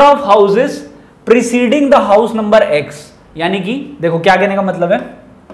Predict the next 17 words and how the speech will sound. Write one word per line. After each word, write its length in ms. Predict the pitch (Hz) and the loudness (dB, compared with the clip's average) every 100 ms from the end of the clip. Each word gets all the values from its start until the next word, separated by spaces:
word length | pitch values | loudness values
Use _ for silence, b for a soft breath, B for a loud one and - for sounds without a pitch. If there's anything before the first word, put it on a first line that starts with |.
| - - _ b b b b | -20 -20 _ b b b b
is 240 | 254 294 - 254 | 2 2 0 -2
equal 400 | 240 233 262 269 | 0 4 4 4
to 100 | 240 | 2
the 120 | 233 254 | 0 0
sum 320 | - 240 233 | 2 2 4
of 200 | 240 240 | 4 4
number 320 | 208 202 208 233 | 0 2 4 6
of 220 | 240 277 - B B B | 4 2 -6 B B B
houses 420 | 185 196 202 277 - | 4 4 2 0 2
following 420 | 190 170 143 123 | 4 4 0 -6
it। 160 | 117 - B B B B | -10 -16 B B B B
क्या 120 | 214 | 2
कह 140 | 220 214 | 4 4
रहा 60 | |
है 60 | 196 | 4
देखो 180 | 190 196 | 2 0
question, 380 | 185 170 156 | 0 -2 -4